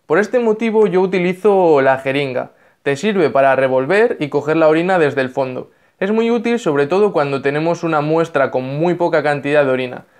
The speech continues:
Además, es muy limpio porque te permite echar una gota en cada cuadradito, evitando que se mezclen los colores.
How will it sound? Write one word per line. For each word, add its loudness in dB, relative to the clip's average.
Además, -2
es -4
muy 0
limpio -2
porque -2
te -2
permite 0
echar 0
una 0
gota 2
en -2
cada 2
cuadradito, 0
evitando -2
que -4
se -4
mezclen -4
los -2
colores. -4